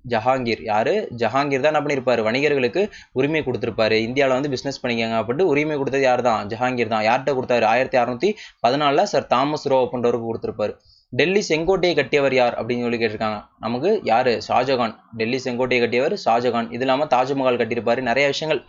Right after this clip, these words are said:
இவருடைய கட்டிடக்கலை பத்திலாம் நம்ம முந்தைய வகுப்புகள்ல பார்த்தோம். இவரை பொறுத்த வரைக்கும் இந்தியாவின் கட்டிடக்கலை பேரரசர் அப்படின்னு அழைக்கப்படுறாரு.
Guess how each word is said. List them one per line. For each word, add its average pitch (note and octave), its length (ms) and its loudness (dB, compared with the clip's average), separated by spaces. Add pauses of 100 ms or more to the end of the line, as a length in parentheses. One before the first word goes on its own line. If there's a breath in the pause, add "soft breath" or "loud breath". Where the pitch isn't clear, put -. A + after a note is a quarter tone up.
(160 loud breath)
இவருடைய B2 280 0
கட்டிடக்கலை C3 460 2
பத்திலாம் C3+ 360 0
நம்ம C#3 220 2
முந்தைய B2+ 280 0
வகுப்புகள்ல C3+ 380 0
பார்த்தோம். A#2 380 0 (920 soft breath)
இவரை D3 200 2
பொறுத்த D#3 240 0
வரைக்கும் E3+ 280 0 (240 soft breath)
இந்தியாவின் G3 580 2 (640)
கட்டிடக்கலை G3 600 2
பேரரசர் C#3 520 2
அப்படின்னு A#2+ 260 -2
அழைக்கப்படுறாரு. A2 460 0